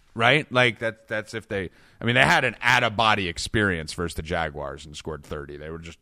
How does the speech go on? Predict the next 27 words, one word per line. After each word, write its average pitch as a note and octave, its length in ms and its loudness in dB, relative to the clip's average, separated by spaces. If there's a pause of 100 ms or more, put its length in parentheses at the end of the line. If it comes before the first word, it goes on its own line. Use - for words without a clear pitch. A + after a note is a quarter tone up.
literally F#2 460 -8
everything F2 380 -8
that C2 100 -20
could F2 140 -12
have D2+ 60 -18
gone D2+ 180 -16
right D2+ 180 -16
went - 160 -16
right. G#2+ 240 -6 (460)
But, D3 80 -2
I - 20 2
mean, C#3+ 120 0
you're D3+ 80 2
looking D3 180 -2
at, A#2+ 80 -4
like, F#2+ 160 -4
twenty-four F#2+ 580 -2
points A2 400 -6
for - 140 -10
the G#2 100 -8
Titans. C#3+ 300 -6
So F3 80 -4
you G3+ 100 -2
really C#4 240 -2
need, B2 220 -2
like, F#2 180 -6
fourteen - 600 -12